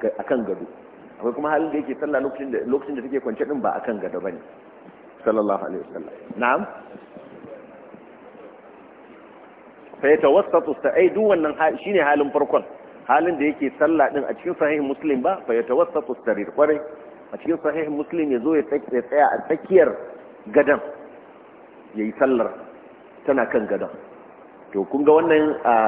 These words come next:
ya, wannan shine halin da take sal-, da yake sallar tana kan gado. Akwai kuma halin da yake sallar tana kwance a ƙasa, wanda shine idan zai sujada sai ya zungure ta sai ta janye kafafunta. Shi akan gadan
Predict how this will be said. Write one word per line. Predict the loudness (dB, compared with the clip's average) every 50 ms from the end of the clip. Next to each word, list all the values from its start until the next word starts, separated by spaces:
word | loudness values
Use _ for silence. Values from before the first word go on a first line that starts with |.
| 2 2 4
ya, | 4 4 4 4
wannan | 4 2 2 2 0 -2
shine | -2 -4 -2
halin | 0 0 0 0 -2
da | -4 -6
take | -6 -6 -6 -6 -4 -4
sal-, | -4 -4 -4
da | -4 -4
yake | -4 -4 -4 -6 -6 -4
sallar | -4 -2 -2 -2 -2
tana | -2 -4 -4 -4
kan | -6 -6 -8 -8
gado. | -10 -12 -12 -14 -16 -16
Akwai | -10 -6 -6 -6
kuma | -4 -2 0 2
halin | 2 2 0 -2
da | -4 -4
yake | -4 -4 -6 -6
sallar | -2 0 2 2 2 2 0 -2 -14 -20 -20 -20 -10 -6
tana | -2 0 0 0
kwance | 0 -2 -4 -2 -2 0
a | 0 0
ƙasa, | -2 -4 -6 -8 -8 -12 -14 -16 -20 -20 -20 -20 -20 -20 -20 -14 -6
wanda | -4 -2 0 0 0
shine | 0 2 0
idan | 2 4 2 2 2
zai | 2 0 0
sujada | -2 -2 -2 0 2 2 2 2
sai | 0 -2 -2
ya | -2
zungure | -2 -4 -6 -4 -4 -4 -4
ta | -4 -6
sai | -6 -6 -6
ta | -8 -6
janye | -4 -4 -4 -4 -4 -8
kafafunta. | -8 -8 -8 -8 -8 -8 -10 -14 -14 -16 -16 -18 -20 -20 -20 -20 -20 -20 -20 -20 -20 -20 -20 -20 -20 -20 -20 -20 -20 -20 -20 -20 -20 -20 -20 -20 -10
Shi | -2 2 4 4
akan | 4 4 6 6 4 6 6
gadan | 6 6 6 6 4 4